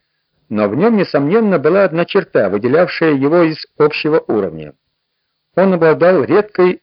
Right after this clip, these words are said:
нервной приспособляемостью к жизни. Это позволяло ему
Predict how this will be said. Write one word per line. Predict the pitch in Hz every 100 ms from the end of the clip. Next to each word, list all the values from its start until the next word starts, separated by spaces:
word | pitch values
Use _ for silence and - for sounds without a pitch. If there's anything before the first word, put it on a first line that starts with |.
| _
нервной | 123 170 185 175 160
приспособляемостью | 165 - 170 - 143 175 175 165 - 180
к | 160
жизни. | 143 104 - 71 64 _ _ _ _ _ _ _ _
Это | 151 160
позволяло | 160 135 143 180 180
ему | 135 127 110 101